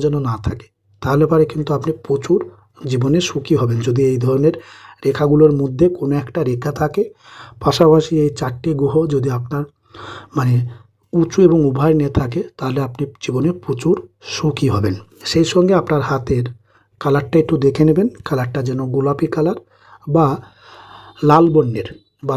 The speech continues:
লালচে বর্ণের যেন হয়, কালচে, হলুদ বা সাদা বর্ণের হাত যেন না হয়, এটুকুন আপনারা খেয়াল রাখবেন। তাহলে পরে আপনি জীবনে প্রচুর সুখী হবেন। যে রেখাগুলো দেখালাম,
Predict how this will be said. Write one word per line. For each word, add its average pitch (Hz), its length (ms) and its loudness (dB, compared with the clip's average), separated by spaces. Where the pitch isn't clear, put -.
লালচে 151 320 2
বর্ণের 131 320 -6
যেন 123 120 -2
হয়, 117 140 -2
কালচে, 147 360 0
হলুদ 139 300 -2
বা 143 100 -2
সাদা 151 440 4
বর্ণের 156 300 6
হাত 147 200 -4
যেন 135 160 -6
না 110 180 -6
হয়, 98 140 -8
এটুকুন 147 360 0
আপনারা 131 300 -2
খেয়াল 131 200 2
রাখবেন। 143 280 2
তাহলে 143 280 0
পরে 156 200 2
আপনি 127 140 -6
জীবনে 127 220 2
প্রচুর 143 320 0
সুখী - 460 2
হবেন। 104 220 0
যে 143 160 2
রেখাগুলো 156 360 2
দেখালাম, 135 320 -2